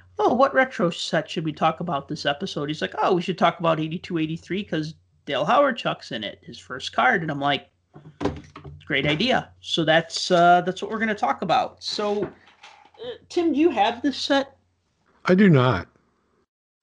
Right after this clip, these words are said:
Speaker 2: I do not. Um, it's an unfortunate, um,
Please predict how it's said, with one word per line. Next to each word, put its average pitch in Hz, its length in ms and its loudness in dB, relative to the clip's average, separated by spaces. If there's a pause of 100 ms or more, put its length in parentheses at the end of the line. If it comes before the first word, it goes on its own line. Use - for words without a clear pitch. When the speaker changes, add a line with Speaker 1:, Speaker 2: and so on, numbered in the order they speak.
Speaker 2:
I 110 100 -10
do 123 260 2
not. 101 360 -2 (500)
Um, 98 600 -6
it's 113 180 -4
an 123 140 6
unfortunate, 120 840 2 (480)
um, 90 600 -6